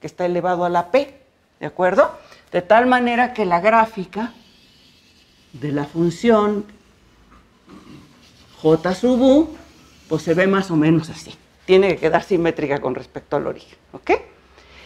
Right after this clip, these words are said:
Y entonces, pues, restringida esta recta, pues vemos que tenemos tres puntos críticos exactamente, ¿verdad? Uno es el origen, que pues ese no nos interesa porque la solución U igual a cero no nos interesa.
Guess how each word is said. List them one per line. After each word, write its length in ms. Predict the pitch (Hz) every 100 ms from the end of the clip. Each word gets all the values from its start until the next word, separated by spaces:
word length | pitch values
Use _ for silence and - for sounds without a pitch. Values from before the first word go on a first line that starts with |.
| - -
Y 60 | -
entonces, 440 | 494 480 415 427
pues, 400 | 415 - - - - - - _ - - _ - _ _ _ -
restringida 960 | 240 262 262 - 302 285 415 466 392 370
esta 300 | 392 392 381
recta, 400 | 392 370 - 392
pues 280 | 254 - -
vemos 280 | 254 254
que 140 | 262 -
tenemos 480 | 202 208 226 233 -
tres 260 | 233 226 220
puntos 400 | 240 226 220 -
críticos 520 | 254 240 220 220 202
exactamente, 760 | 214 240 233 262 269 302 - - _ - - -
¿verdad? 280 | 196 285 - -
Uno 200 | 220 226
es 120 | 220 233
el 140 | 226
origen, 600 | 269 285 - 233 254 - _ _ _ _ _
que 100 | 151
pues 220 | 147 143
ese 240 | 185 170
no 160 | 170 180
nos 200 | 175 175
interesa 600 | 170 185 202 214 208 202
porque 240 | - - 156
la 100 | 147
solución 540 | 151 147 - 175 165 -
U 120 | 160
igual 280 | 165 165 160
a 80 | 165
cero 280 | 202 185 165
no 240 | 151 160
nos 220 | 160 160
interesa. 680 | 180 185 220 240 226 220 214